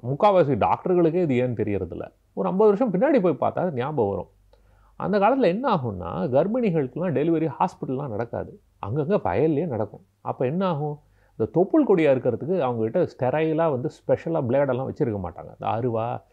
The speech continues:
கத்தி எதா இருக்கோ அதை வச்சு வெட்டுவாங்க. என்ன ஆகும்? டெட்டனஸ் வரும். முக்கியமா குழந்தை தப்பிக்கிறது ரொம்ப கஷ்டம். சில சமயம் அம்மாவுக்கே ஆபத்தா முடியறதுக்கு வாய்ப்பு இருக்கு. இது வராம இருக்கிறதுக்காக தான் இந்த டி டி இன்ஜெக்ஷன், செப்டிக் இன்ஜெக்ஷன் எல்லா கர்ப்பிணிகளுக்கும்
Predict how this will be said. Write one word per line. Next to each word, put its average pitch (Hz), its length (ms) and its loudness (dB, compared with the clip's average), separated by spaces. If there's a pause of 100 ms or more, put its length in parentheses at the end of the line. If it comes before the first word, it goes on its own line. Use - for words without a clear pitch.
(140)
கத்தி 113 500 -4
எதா - 20 2
இருக்கோ 127 380 2
அதை 113 220 -2
வச்சு 107 260 -4
வெட்டுவாங்க. 82 280 -8 (340)
என்ன 170 260 -4
ஆகும்? 131 340 -8 (500)
டெட்டனஸ் 117 380 -2
வரும். - 240 -6 (480)
முக்கியமா 143 380 -4
குழந்தை 151 440 0 (600)
தப்பிக்கிறது 117 380 -2
ரொம்ப 110 220 -4
கஷ்டம். - 300 -6 (1040)
சில 98 180 -2
சமயம் 110 400 0
அம்மாவுக்கே 131 240 4
ஆபத்தா 117 520 2
முடியறதுக்கு 95 340 -4
வாய்ப்பு 92 300 -6
இருக்கு. - 200 -20 (560)
இது 113 180 0
வராம 196 480 4
இருக்கிறதுக்காக 123 540 2
தான் 240 160 -4
இந்த 262 300 -4 (140)
டி 139 140 0
டி 127 180 0
இன்ஜெக்ஷன், 92 360 -6
செப்டிக் 139 320 0
இன்ஜெக்ஷன் 113 440 -4 (260)
எல்லா 190 380 4
கர்ப்பிணிகளுக்கும் 135 720 0